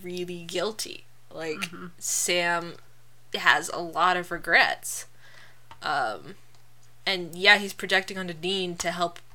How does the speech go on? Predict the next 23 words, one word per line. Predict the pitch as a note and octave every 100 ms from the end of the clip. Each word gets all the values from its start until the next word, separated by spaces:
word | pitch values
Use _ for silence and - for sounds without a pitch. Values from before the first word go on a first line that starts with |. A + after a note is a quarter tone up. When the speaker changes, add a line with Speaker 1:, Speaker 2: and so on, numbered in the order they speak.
| -
Speaker 1:
make | F3+ F3+ F3+
himself | F3+ E3 E3+ D#3+ -
feel | F#3+ G#3 G3+
better, | F3+ C3+ D3 - - - - - -
but | - F3+ E3+ - - - - - F3
Dean, | F#3 G3+ G3+ F#3+ F3 D#3 E3 - - - - F3 - - - G3
you | F3+
know, | E3
being | D#3+ F3+ F3 E3+
so, | D#3+ - D#3+ D#3+ D3+ F#3 - - - - - - - - - -
he's | F#3 F#3+
a |
little | G#3 B3+ D#4
bit | G3+ C#3+
cruel | - G3 G3 G#2 B2 - - - -
in | F#3
his | F3+
honesty. | - D#3+ E3 - - A3+ A3+ - -
It, | -
Speaker 2:
Mm-hmm. | F#3+
Speaker 1:
it's | F#3+ F#3+
not | F3+ E3 -
helping. | E3+ - - -